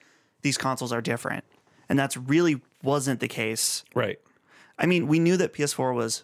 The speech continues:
Speaker 1: more powerful slightly than the Xbox One at launch.
Speaker 2: Right.
Speaker 1: But, uh, they're, they're basically the same. They, they work the same ways. They, they do the same things.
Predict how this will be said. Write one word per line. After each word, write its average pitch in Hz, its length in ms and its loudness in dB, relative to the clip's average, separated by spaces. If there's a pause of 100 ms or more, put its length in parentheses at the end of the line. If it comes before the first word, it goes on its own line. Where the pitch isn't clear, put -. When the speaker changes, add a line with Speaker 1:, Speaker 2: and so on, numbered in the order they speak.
Speaker 1:
more 123 180 -2
powerful 117 600 -4
slightly 110 680 -4
than 120 120 -2
the 113 80 -2
Xbox - 520 -4
One 92 320 -4
at - 240 -6
launch. 95 480 -4
Speaker 2:
Right. 98 220 -2 (240)
Speaker 1:
But, 123 280 -2 (800)
uh, 127 280 0
they're, 147 260 0 (140)
they're 165 120 2
basically 147 540 0
the 120 140 -2
same. 107 340 -2
They, 113 120 2
they 131 380 -2
work 131 280 -2
the 127 100 -4
same 120 260 -4
ways. 113 360 -4
They, 117 240 -4 (120)
they 117 100 -6
do 120 200 -2
the 117 100 -2
same - 300 -6
things. - 380 -12